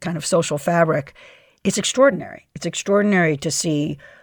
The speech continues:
what we've been given and to watch the people in the streets and to watch,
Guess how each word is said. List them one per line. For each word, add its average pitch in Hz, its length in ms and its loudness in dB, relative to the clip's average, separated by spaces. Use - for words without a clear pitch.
what 170 460 0
we've 175 240 -2
been 160 200 -2
given 156 380 0
and 147 420 -4
to 165 100 -6
watch 160 340 -2
the 202 40 -16
people 175 300 -4
in 160 80 -2
the 160 60 -4
streets 151 480 -6
and 160 160 -6
to 160 100 -6
watch, 160 480 -4